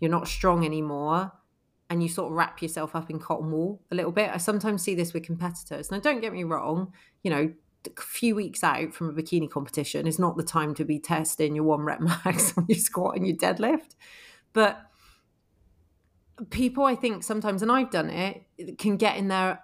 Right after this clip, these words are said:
own head that they're dieting and therefore they're weak. And if you tell yourself that, you are gonna be weaker when you're dieting. Even, it actually, even more so, like, when you're dieting, you wanna be hyping yourself up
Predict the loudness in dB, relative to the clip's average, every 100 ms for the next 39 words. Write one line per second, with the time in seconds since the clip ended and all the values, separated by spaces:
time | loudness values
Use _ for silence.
0 | 0 2 2 2 0 0 -2 -2 -2 0
1 | 0 2 4 2 0 -4 -2 0 -2 0
2 | -2 2 2 4 2 2 2 2 2 -2
3 | -2 2 4 2 0 -2 -6 -8 -6 2
4 | 2 2 0 2 2 0 -4 -2 -2 -2
5 | 0 0 0 0 2 0 0 -2 -2 -4
6 | -8 -16 0 4 6 4 4 2 2 -2
7 | -2 -2 2 2 4 4 6 4 4 0
8 | 2 2 2 2 2 2 4 4 2 0
9 | -6 -2 -2 0 -2 0 0 0 -2 -6
10 | -6 -6 -6 0 2 2 0 -6